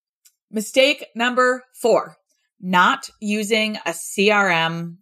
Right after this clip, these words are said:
when you're small. A C R M, or customer relationship management, is an approach to manage a company's interaction with current and potential customers.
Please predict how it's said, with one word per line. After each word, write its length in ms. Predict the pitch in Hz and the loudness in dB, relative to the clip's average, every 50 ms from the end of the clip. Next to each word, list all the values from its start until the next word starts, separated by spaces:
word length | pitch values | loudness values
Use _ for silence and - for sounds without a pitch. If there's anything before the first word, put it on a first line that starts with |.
| _ _ | _ _
when 280 | 180 165 160 165 165 170 | -12 -8 -6 -6 -6 -4
you're 140 | 165 165 160 | -6 -6 -6
small. 460 | - - - 139 131 131 - - _ _ _ _ _ _ _ _ _ _ _ _ _ _ _ _ _ - - | -8 -10 -10 -8 -8 -8 -8 -12 _ _ _ _ _ _ _ _ _ _ _ _ _ _ _ _ _ -10 -10
A 60 | 202 | -10
C 400 | - - - - 262 277 285 302 | -10 -10 -10 -4 -2 0 2 4
R 220 | 262 254 262 262 | 4 4 4 4
M, 420 | 240 190 156 151 156 185 254 311 _ _ _ _ _ - _ - _ _ _ _ - | 4 2 2 0 -2 -6 -10 -10 _ _ _ _ _ -20 _ -20 _ _ _ _ 2
or 500 | 214 214 208 196 196 196 196 190 196 _ - | 4 6 6 6 4 4 0 -2 -6 _ -2
customer 580 | - 240 233 - - 262 233 233 233 233 226 226 | 0 0 0 0 -2 -2 0 0 0 0 -2 -2
relationship 840 | 214 220 208 196 190 180 175 - 208 196 185 - 202 190 - - _ - | 0 0 0 2 2 0 0 -2 -4 -6 -4 -2 -2 -2 -2 -6 _ -12
management, 920 | 180 180 180 190 220 226 208 180 160 - 165 160 175 240 339 - - - _ _ _ _ 214 196 _ - | -8 -2 0 2 2 2 2 0 -2 -6 -6 -6 -6 -6 -8 -12 -18 -20 _ _ _ _ _ -20 _ -2
is 160 | - 233 208 226 | 0 2 2 2
an 140 | 226 - - _ _ _ _ - | 0 -2 -8 _ _ _ _ 0
approach 580 | 220 214 - - 269 254 269 349 - - - - _ - | 0 0 0 0 0 2 2 0 -4 -10 -12 -12 _ -8
to 80 | - 302 | -6 0
manage 460 | 285 247 214 214 214 214 202 - - - - - | 2 2 2 2 0 0 -2 -4 -10 -12 -6 -6
a 80 | 208 | -4
company's 460 | 208 - 214 196 190 208 196 190 190 | 0 0 0 0 2 0 -2 -2 -2
interaction 640 | - 190 190 - 180 170 175 190 - - 220 208 196 | -4 -8 -6 -2 0 0 0 0 0 -2 -2 -2 -2
with 180 | 180 180 180 _ | -4 -6 -8 _
current 440 | - - 220 208 208 214 226 - - _ _ _ _ _ _ _ _ - | -4 -2 0 0 0 -2 -4 -8 -16 _ _ _ _ _ _ _ _ -8
and 100 | 208 - | -6 -6
potential 440 | 214 202 214 180 175 - 185 175 165 | -4 -2 -2 -2 -2 -2 -6 -6 -6
customers. 600 | - 180 165 - - - - - - - - | -4 -4 -4 -4 -6 -14 -16 -16 -16 -18 -20